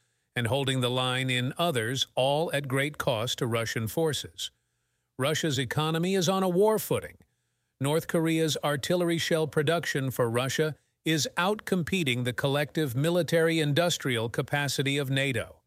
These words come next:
Regardless of future U S choices, we have committed European partners. Europe's monetary, material, and political commitments to Ukraine are large.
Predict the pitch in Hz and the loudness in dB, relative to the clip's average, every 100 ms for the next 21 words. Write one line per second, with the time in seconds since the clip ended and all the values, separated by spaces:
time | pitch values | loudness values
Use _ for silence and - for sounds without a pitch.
0 | _ _ _ _ _ _ _ 151 156 190 | _ _ _ _ _ _ _ -2 2 2
1 | 214 202 190 - 135 - 160 - 151 135 | 2 2 2 0 0 -2 -2 0 0 0
2 | 131 123 - - 147 131 156 135 180 190 | 0 -2 -2 0 0 0 0 0 0 2
3 | 160 - 160 147 147 143 123 131 120 135 | 0 0 0 0 0 -2 -2 -2 -2 -2
4 | 131 131 - 113 - 87 76 - - _ | -2 -2 -2 -4 -6 -12 -8 -10 -10 _
5 | _ _ _ _ _ _ - 165 190 185 | _ _ _ _ _ _ -2 0 2 0
6 | 175 185 185 143 131 95 82 - _ _ | 0 2 0 0 -2 -4 -6 -16 _ _
7 | - 139 - 185 196 202 208 135 113 123 | -6 -4 0 2 2 2 0 -2 -2 -2
8 | 135 165 196 190 - 175 180 156 143 - | 0 0 0 0 2 0 0 -2 -4 -2
9 | 175 160 156 151 127 135 123 120 120 101 | 0 0 0 0 0 0 -2 0 -2 -2
10 | 78 85 - | -8 -14 -16